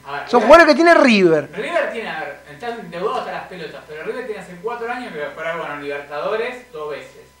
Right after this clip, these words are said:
Speaker 1: Sudamericana, Recopa, ganó todo.
Speaker 2: Menos torneo local y ganó.
Speaker 1: Pero porque se dedicó a la Libertadores. Estuvo a punto de ganar la, la, Lanús, eh, estuvo, estuvo a, a punto de ganar otra Libertadores más. Estamos hablando de un equipo que ganó todo. Ahora,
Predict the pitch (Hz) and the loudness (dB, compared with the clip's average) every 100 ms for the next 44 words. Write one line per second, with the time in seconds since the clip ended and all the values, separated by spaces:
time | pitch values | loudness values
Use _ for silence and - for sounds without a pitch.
0 | _ _ 151 139 143 143 147 143 127 - | _ _ -14 -12 -12 -12 -8 -8 -10 -16
1 | 139 143 175 151 - - - 285 277 233 | -16 -16 -10 -10 -12 -14 -8 -6 -4 -2
2 | 147 139 - _ 226 302 302 254 254 262 | -4 -8 -16 _ 6 8 10 10 10 10
3 | 240 285 330 247 220 - 185 190 190 180 | 10 12 12 12 8 6 -2 -4 -4 -6
4 | 175 185 185 208 202 190 185 226 262 226 | -8 -8 -6 -6 -6 -6 -8 -4 -2 -2
5 | - 139 - _ - 156 190 208 185 233 | -4 -8 -14 _ -20 -20 -4 -2 -2 -6
6 | 214 196 208 190 170 170 170 226 240 - | -6 -6 -6 -6 -6 -6 -6 -8 -8 -14
7 | 180 156 156 156 156 151 151 180 175 170 | -14 -12 -10 -10 -12 -12 -14 -14 -14 -14
8 | 170 _ 185 180 175 185 247 254 208 208 | -16 _ -10 -8 -8 -12 -16 -12 -10 -8
9 | 196 180 180 180 190 285 - - - _ | -10 -10 -10 -8 -8 -6 -6 -8 -14 _
10 | _ 269 262 339 247 370 247 196 208 302 | _ -10 -8 -8 -10 -12 -10 -8 -8 -6
11 | 277 175 - - _ - 156 165 147 - | -6 -6 -8 -14 _ -6 0 0 -2 -8